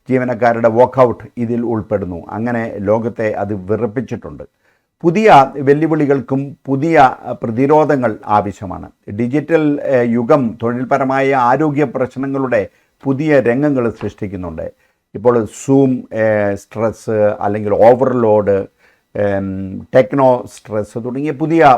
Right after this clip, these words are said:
പദങ്ങൾ നാം കേൾക്കാറുണ്ട്. ഇതൊക്കെ പുതിയ അസ്വസ്ഥതകളാണ്. മനുഷ്യൻ്റെ, ഏ, ഭൗതികവും ശാരീരികവുമായിട്ടുള്ള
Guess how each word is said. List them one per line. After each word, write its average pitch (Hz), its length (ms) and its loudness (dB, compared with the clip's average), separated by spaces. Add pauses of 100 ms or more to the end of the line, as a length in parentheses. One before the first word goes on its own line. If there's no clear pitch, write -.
(120)
പദങ്ങൾ 131 360 0
നാം 107 360 -4
കേൾക്കാറുണ്ട്. 90 540 -4
ഇതൊക്കെ 127 340 -6
പുതിയ 135 600 -4
അസ്വസ്ഥതകളാണ്. 120 960 -2 (340)
മനുഷ്യൻ്റെ, 127 720 0
ഏ, 104 300 -4
ഭൗതികവും 120 1120 0
ശാരീരികവുമായിട്ടുള്ള 127 1160 -2